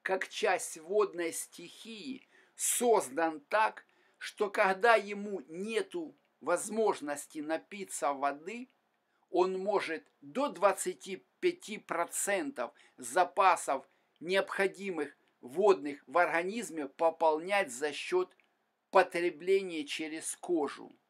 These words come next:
Но это отдельная тема, я сейчас не буду сюда уходить. Поэтому вот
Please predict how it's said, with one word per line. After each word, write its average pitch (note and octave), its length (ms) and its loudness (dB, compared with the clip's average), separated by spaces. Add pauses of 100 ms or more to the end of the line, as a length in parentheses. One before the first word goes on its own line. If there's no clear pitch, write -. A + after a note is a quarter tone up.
(480)
Но G#3 160 -2
это G#3+ 240 6
отдельная G3 540 0
тема, G3+ 320 -6
я D#3 180 -4
сейчас E3 400 -8
не D#3 140 -12
буду D#3 280 -8
сюда C#3 360 -6
уходить. C#3+ 580 -10 (640)
Поэтому F3 720 4 (480)
вот G3 340 2